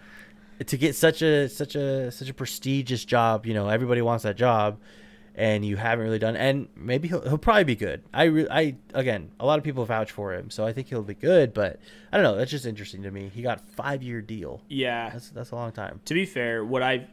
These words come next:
Speaker 2: what I have seen with Ty Lue from, from the little I've kind of followed him a-, uh, in, in his coaching career is that it seems like players respect him a lot. He gets a lot
Speaker 1: Yeah.
Speaker 2: of player respect.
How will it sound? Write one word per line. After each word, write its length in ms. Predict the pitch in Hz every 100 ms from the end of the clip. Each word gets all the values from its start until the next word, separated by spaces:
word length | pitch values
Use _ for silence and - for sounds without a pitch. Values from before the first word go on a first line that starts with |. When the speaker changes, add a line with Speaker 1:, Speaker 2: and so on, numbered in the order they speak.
| -
Speaker 2:
what 280 | 151 131
I 100 | 131
have 400 | 123 - 123 123 123
seen 540 | - 135 127 127 139 - -
with 260 | 123 123 -
Ty 240 | - 135
Lue 400 | 127 131 135 143 151
from, 340 | - 117 117 -
from 480 | - 120 110 110 107
the 120 | 117
little 520 | 117 120 123 123 127 120
I've 280 | 113 113
kind 220 | - 131 120
of 100 | 110
followed 380 | 113 110 117
him 160 | 123 123
a-, 120 | 120 -
uh, 140 | 131 123
in, 140 | 135 123
in 200 | 127 123
his 160 | 120
coaching 320 | - 123 135
career 360 | 127 131 131 131
is 340 | - 139 120
that 320 | 123 117 113 - - - _
it 160 | 143 135
seems 520 | - - 156 175 175
like 280 | 147 117 113
players 500 | - 120 117 117 110
respect 460 | 107 - - 104 -
him 80 | 135
a 60 |
lot. 340 | 143 147 165 -
He 100 | -
gets 160 | 131 -
a 60 |
lot 540 | 113 110 110 113 113 117
Speaker 1:
Yeah. 80 | 101
Speaker 2:
of 40 |
player 280 | - 123 120
respect. 520 | 113 - 110 120 127